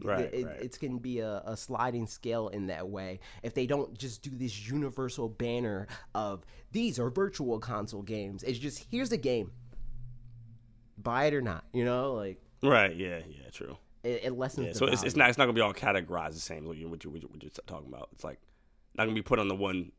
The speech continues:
Speaker 1: under one umbrella, like, space. Uh, Thousand Year Door isn't the best Paper Mario game.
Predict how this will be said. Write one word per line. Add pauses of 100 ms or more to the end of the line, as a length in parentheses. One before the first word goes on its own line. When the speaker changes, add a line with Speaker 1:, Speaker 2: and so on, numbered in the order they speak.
Speaker 1:
under
one
umbrella,
like,
space. (640)
Uh,
Thousand
Year
Door
isn't
the
best
Paper
Mario
game.